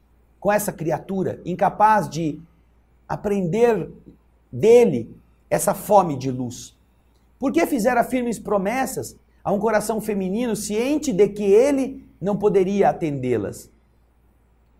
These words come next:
A dor desenha a tela da lógica no fundo da consciência,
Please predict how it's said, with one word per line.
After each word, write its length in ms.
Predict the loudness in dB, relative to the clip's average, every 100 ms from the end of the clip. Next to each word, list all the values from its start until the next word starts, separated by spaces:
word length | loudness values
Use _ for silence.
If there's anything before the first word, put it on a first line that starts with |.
| _
A 120 | -4
dor 300 | 2 4 4
desenha 760 | 2 -2 -2 -4 -4 -2 -4 -6
a 120 | -10
tela 500 | -12 _ -2 0 0
da 160 | 0 0
lógica 680 | 2 2 2 0 -10 -14 -20 _ _ _
no 100 | -14
fundo 400 | -12 -6 -4 -4
da 140 | -6 -8
consciência, 800 | -10 -14 -12 -10 -8 -10 -12